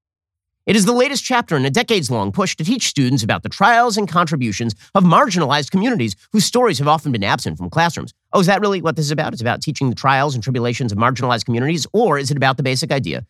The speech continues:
that all sexual behavior is equal morally and that your parents should be ignored? And that when it comes to the indoctrination of kids, the American Federation of Teachers and Randi Weingarten should, should decide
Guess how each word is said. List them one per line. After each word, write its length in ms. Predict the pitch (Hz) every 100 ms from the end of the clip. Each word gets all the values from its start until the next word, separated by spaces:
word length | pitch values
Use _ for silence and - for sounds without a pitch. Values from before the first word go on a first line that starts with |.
| _ -
that 140 | -
all 160 | 151 190
sexual 320 | 175 156 165
behavior 380 | 131 110 107 123
is 200 | 107 95
equal 260 | 180 165 143
morally 440 | 127 92 71 101 - _ -
and 100 | 120
that 100 | 135
your 100 | 151
parents 340 | 202 196 131
should 80 | -
be 100 | 139
ignored? 380 | 139 139 82 - _ _ _ _ _ _ _ -
And 80 | 127
that 80 | 135
when 120 | 143
it 60 |
comes 220 | 135 196 170
to 80 |
the 60 | 160
indoctrination 560 | 147 151 160 185 175 208
of 80 |
kids, 220 | 143 123 120
the 100 | 147
American 320 | 170 190 190
Federation 400 | 202 196 190 208
of 80 | 190
Teachers 360 | 285 226 214
and 120 | 165
Randi 240 | 160 175 170
Weingarten 640 | 127 147 151 117 87 98
should, 300 | 92 107 110 -
should 200 | - 123
decide 400 | 117 131 98